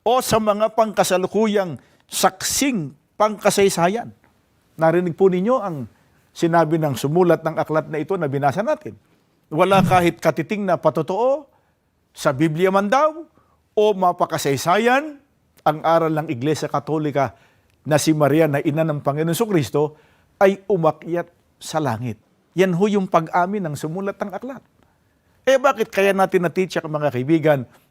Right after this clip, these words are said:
na hindi lang po wala sa Biblia, manapa ay salungat na salungat pa sa aral po ng Biblia nang itinuturo ng Iglesia Katolika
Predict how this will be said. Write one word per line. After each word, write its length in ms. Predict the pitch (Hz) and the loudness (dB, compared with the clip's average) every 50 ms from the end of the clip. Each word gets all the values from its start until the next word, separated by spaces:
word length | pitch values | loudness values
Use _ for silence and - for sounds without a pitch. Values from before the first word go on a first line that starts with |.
| _ _ _ _ _ | _ _ _ _ _
na 420 | - 165 175 180 185 185 170 - _ _ _ _ _ _ _ - | -4 2 4 4 4 4 2 -2 _ _ _ _ _ _ _ -10
hindi 320 | 123 123 123 139 151 160 | -8 -6 -2 0 0 0
lang 160 | 156 151 143 143 | 2 0 -2 -2
po 320 | 143 190 185 180 143 - _ - | -2 0 0 0 -2 -4 _ -14
wala 240 | 82 92 107 110 | -12 -12 -10 -8
sa 160 | - - 139 151 | -4 -4 -2 -2
Biblia, 480 | 240 262 285 240 233 226 214 208 208 - _ _ _ _ _ _ _ _ _ | -2 -2 -2 0 0 2 0 0 -4 -10 _ _ _ _ _ _ _ _ _
manapa 480 | - 156 170 175 165 - 180 175 180 | -2 0 0 2 2 2 2 2 2
ay 160 | 160 160 147 127 - _ _ _ _ _ _ _ _ | 2 2 0 -2 -6 _ _ _ _ _ _ _ _
salungat 500 | - - 180 180 185 185 180 180 180 165 | -4 0 0 2 2 2 0 -2 -2 -2
na 140 | 180 170 151 | -2 -6 -4
salungat 400 | - 165 170 175 170 170 - - | -2 -2 -2 -2 -2 -4 -4 -4
pa 80 | 175 143 | -4 -4
sa 160 | - 156 - | -2 0 0
aral 240 | 165 165 156 160 151 | 2 2 0 0 -2
po 160 | - 170 170 | -4 -4 -2
ng 160 | 160 151 135 | -2 -2 -2
Biblia 400 | 147 170 160 147 160 160 139 - - _ _ _ _ _ | -2 -2 0 0 0 0 -2 -2 -6 _ _ _ _ _
nang 160 | _ - 311 269 | _ -4 -4 -2
itinuturo 640 | 269 233 - 233 214 226 226 220 220 233 233 226 | -2 -2 -2 -2 0 0 0 0 0 -2 0 0
ng 160 | 214 202 196 170 | 0 -2 -2 -4
Iglesia 340 | 196 180 196 208 185 - | -4 -2 0 -2 0 -2
Katolika 540 | - 190 185 - 202 208 208 202 175 202 165 | -4 -4 -2 2 2 2 2 2 0 0 -2